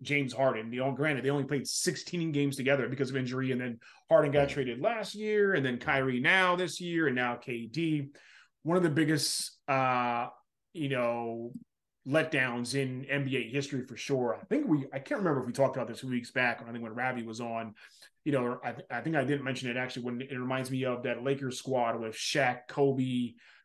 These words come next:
Speaker 1: Karl Malone, and, um,
Speaker 2: I was
Speaker 1: Gary,
Speaker 2: about to
Speaker 1: and
Speaker 2: say,
Speaker 1: Ga-,
Speaker 2: yes,
Speaker 1: and Gary
Speaker 2: the Karl Malone,
Speaker 1: Payton.
Speaker 2: Gary Payton, yeah.
Speaker 1: And it's like, dude, you have four future Hall of Famers in your starting lineup, and you can't beat this young and gone Detroit Pistons team. You lose in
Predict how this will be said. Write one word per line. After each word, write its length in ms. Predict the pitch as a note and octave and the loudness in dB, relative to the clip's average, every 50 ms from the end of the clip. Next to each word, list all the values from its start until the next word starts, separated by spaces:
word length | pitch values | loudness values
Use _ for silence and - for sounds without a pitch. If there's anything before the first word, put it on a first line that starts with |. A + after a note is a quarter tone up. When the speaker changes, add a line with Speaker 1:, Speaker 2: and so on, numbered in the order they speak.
| _ _ | _ _
Speaker 1:
Karl 280 | - - D#3 C#3+ C3 | -4 0 2 2 2
Malone, 680 | C3 C3 C3 C3 C3+ C3+ C3 C3 C3 B2+ B2+ B2+ B2 B2 | 2 0 0 2 0 0 0 0 -2 -2 -2 -2 -2 -2
and, 240 | A#2+ A#2+ A#2+ B2 | -2 -4 -4 -4
um, 420 | A#2+ A#2+ A#2 A#2 A#2 A2+ A2+ - - F#2+ | -4 -4 -4 -4 -4 -6 -6 -2 6 6
Speaker 2:
I 120 | F#2 F2+ | 8 8
was 140 | E2+ F2+ E2 | 8 8 8
Speaker 1:
Gary, 100 | C#3+ C#3+ | 8 8
Speaker 2:
about 180 | - F2 F2 | 8 8 8
to 100 | F2+ G2 | 8 6
Speaker 1:
and 100 | E2+ D#3 | 4 6
Speaker 2:
say, 120 | D3 G#2+ F#2 | 6 8 8
Speaker 1:
Ga-, 100 | F2 F#2 | 10 10
Speaker 2:
yes, 100 | F2 D2+ | 10 8
Speaker 1:
and 100 | D2+ - | 8 8
Gary 200 | F3 E3+ E3 - | 8 8 8 8
Speaker 2:
the 80 | D#3 | 8
Karl 140 | - F#2 F2+ | 6 6 8
Malone, 180 | F2+ F2+ F2+ F2 | 8 8 6 6
Speaker 1:
Payton. 120 | F2 - - | 4 4 4
Speaker 2:
Gary 260 | F#2 F2 F2 F2 F2 | 4 6 6 6 4
Payton, 460 | - - - F#2 D#2 D#2 D#2 D2+ D#2 - | 2 -4 -4 -4 -6 -6 -10 -12 -14 -10
yeah. 240 | - D#2+ D2 C#2+ - - - | -6 -6 -4 -6 -6 -2 -2
Speaker 1:
And 100 | E3 D#3 | 0 2
it's 80 | - | 2
like, 140 | D#3+ C#3+ - | 2 2 4
dude, 160 | E3+ D#3+ D3 | 4 4 6
you 60 | D#3 D#3+ | 6 4
have 140 | D3 - - | 2 0 0
four 220 | - D#3 E3+ D3+ | -2 0 0 0
future 280 | - E3+ E3 C#3 F3+ D3 | -2 -4 -4 -2 0 2
Hall 160 | C#3 D3 C#3+ | 2 4 2
of 100 | C#3 C#3 | 2 2
Famers 320 | C#3 C#3+ D#3 D#3+ D#3+ D#3 D3 | 0 0 0 2 2 2 0
in 60 | C#3+ | 0
your 120 | B2+ B2+ | -2 -2
starting 440 | B2+ - - D3 C#3 C#3+ C#3 C3 B2 | -4 0 2 4 4 4 2 0 -2
lineup, 340 | A#2 B2+ C3 D3 D#3 D3+ - - _ | -2 -2 0 0 -2 -2 -6 -10 _
and 140 | B2+ B2+ B2+ | -6 -4 -2
you 160 | C3 C#3 C3 | -2 -2 -4
can't 320 | B2 - - D3 D3 C#3+ - - C3+ A#2+ | -4 -4 -2 -2 -2 -2 -2 -12 -18 -6
beat 300 | A2 D3+ D3+ D3+ D#3 - - C#3 | -2 0 0 0 -2 -6 -10 -6
this 420 | B2+ C3+ C3 C3 - - - - - _ _ _ _ - | -4 -4 -4 -4 -6 -8 -8 -10 -14 _ _ _ _ -10
young 680 | C#3 C3 B2 C#3 C#3 C#3+ C#3+ C#3+ C#3+ C#3+ C#3+ C3 B2 C3 - - D3+ - | -10 -4 -2 0 0 2 2 0 0 -2 -2 -6 -10 -10 -12 -14 -10 -6
and 160 | D3+ C#3 C3 | -4 -2 0
gone 400 | C#3 C#3 C3+ B2 A#2+ A#2+ B2 B2+ | 2 0 0 0 -4 -8 -10 -8
Detroit 460 | B2+ C3+ C#3+ C#3 - D3 D3 B2+ C#3 - | -4 -4 -4 -2 0 0 0 0 0 -2
Pistons 380 | - C#3+ C#3 - E3 D#3 C#3 | -4 -4 -2 -2 -4 -4 -2
team. 180 | - F3+ F#3 D#3+ | 0 0 0 0
You 160 | B2+ A#2+ B2+ | 0 2 2
lose 160 | D#3+ F3+ D3 | 2 0 0
in 100 | C3 G#2+ | -2 -6